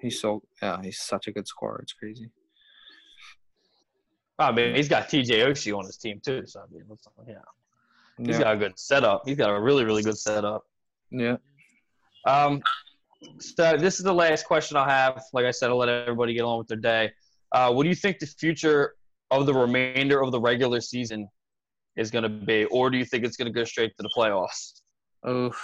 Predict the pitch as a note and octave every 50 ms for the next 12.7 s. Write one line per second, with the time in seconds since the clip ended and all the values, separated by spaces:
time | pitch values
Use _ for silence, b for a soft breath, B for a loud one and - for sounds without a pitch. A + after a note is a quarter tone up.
0 | B B B B B B B C3+ B2+ B2+ B2+ B2+ B2+ B2+ B2+ B2+ A#2+ _ _ _
1 | _ _ _ _ _ _ _ _ _ _ _ _ _ _ _ _ - _ - B
2 | B B B B B B B B B _ - C3 B2+ B2+ C3 C3 B2+ C3 C3 C3
3 | B2+ B2+ B2+ B2+ B2+ B2 A#2+ - C3+ B2+ C3 B2+ B2+ B2+ A#2+ - B2+ A#2+ A#2+ A#2
4 | A#2 A#2 A#2+ B2 A#2+ A2+ A2+ A#2+ A#2 A2+ A#2 A2+ A2+ A2 A2 A2 - - - -
5 | - B2 - - - A2 G#2+ G#2+ A2 A2 A2 A2+ A2 G#2 G2+ - A#2 A#2 A#2 _
6 | _ _ _ _ _ - B2 A2+ A2+ A2+ A2 - - A#2 A2 A2+ G#2+ G#2+ - _
7 | - - A#2 A2+ A2+ - _ _ B B B B B B B B B B B _
8 | _ - A2+ A2+ A2 A2 A2 A2 G2+ - _ _ _ _ _ _ _ _ - -
9 | - B2 - B2 B2 B2 - - A#2 A#2 A#2 A#2 A#2 A#2+ A#2 - B2 A#2+ A2+ -
10 | A#2+ A#2 A#2 A#2 A#2 A#2 A2+ A#2+ B2 A2 - A#2+ - - - A#2 A2 - - -
11 | A2 G#2 G#2+ G#2+ _ - - - - B2+ A2 G#2+ - - A2+ - - G#2 G2 G2
12 | G2+ G#2 G#2 G#2 - - G2+ G2+ G#2 G#2 - - -